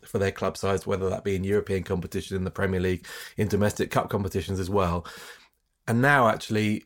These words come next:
we're getting to the stage where the soft tissue injuries are,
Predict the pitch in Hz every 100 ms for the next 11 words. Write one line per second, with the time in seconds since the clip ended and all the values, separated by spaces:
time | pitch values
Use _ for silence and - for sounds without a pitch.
0 | - 113 110 123 107 - 98 - 110 104
1 | 95 101 101 98 95 92 117 - - -
2 | 101 101 98 92 92 92 - _ _ _
3 | _ _ _ _ - - - 107 101 98
4 | 92